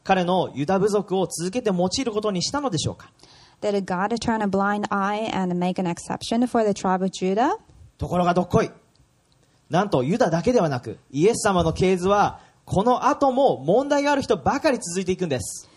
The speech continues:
Speaker 2: No, God didn't do this just for Judah and his family.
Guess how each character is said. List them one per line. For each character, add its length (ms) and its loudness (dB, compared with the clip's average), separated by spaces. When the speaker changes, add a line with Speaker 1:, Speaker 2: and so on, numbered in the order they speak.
Speaker 2:
No, 380 2
God 340 0
didn't 300 2
do 220 2
this 160 2
just 280 -2
for 100 2
Judah 480 2
and 100 -4
his 240 -4
family. 580 0